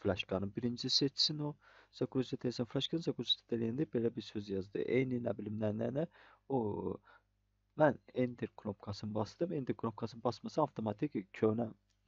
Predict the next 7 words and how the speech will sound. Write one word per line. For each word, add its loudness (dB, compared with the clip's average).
Windows -2
açılır. 0
Yəni, 2
e, 4
ustanovka 2
versiyası 2
açılmır -4